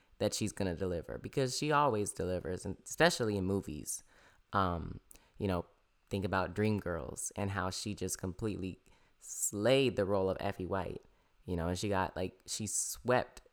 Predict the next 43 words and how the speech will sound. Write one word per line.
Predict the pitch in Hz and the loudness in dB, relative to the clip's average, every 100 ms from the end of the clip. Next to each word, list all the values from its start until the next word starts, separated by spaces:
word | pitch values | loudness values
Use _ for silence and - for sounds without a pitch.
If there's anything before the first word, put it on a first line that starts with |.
| _ _ _ - | _ _ _ 2
I | |
don't | 127 | 4
know | 120 | 4
if | |
she | - | 2
swept | 101 - 123 120 | -2 2 2 2
the | |
award | 113 107 101 | 2 2 2
seasons, | 98 95 92 87 | 0 -2 -2 -2
but | 95 | -4
she | - 104 | -4 -2
got | 101 95 | 0 0
the | 90 | 0
Golden | 98 101 101 | 2 2 2
Globe | 98 92 90 | 0 0 0
and | 101 | 0
the | 95 90 | 0 0
Oscar, | 90 - - - - _ _ _ - | 0 -4 -6 -10 -12 _ _ _ -4
um, | 85 80 73 - - - | -2 -2 -4 -10 -14 -20
for | - 104 | -4 -2
that | 95 87 82 | 0 0 0
role. | 101 131 101 - - - - - - | 4 4 4 0 -8 -18 -20 -20 0
And | 139 147 | 2 2
so | - 143 131 | 4 4 4
I | 123 | 4
think | 156 165 151 104 | 2 0 0 0
definitely | 104 107 110 98 | -2 0 0 0
this | 98 92 | -2 -6
is | 90 | -6
gonna | 95 90 95 | -4 -2 -2
be | |
a | 90 - | -4 -4
great | 90 90 | -4 -2
movie, | - 92 92 98 104 113 120 | -2 -2 -2 -4 -4 -6 -4
um, | - 95 92 | -2 0 2
and | 95 | 0
this | 98 | -2
is | 95 92 | -4 -2
a | 95 95 98 - 110 | -2 -4 -8 -14 -4
good, | 131 127 | 0 2
you | - | 2
know, | 127 113 | 4 4
good | 110 131 123 | 4 2 2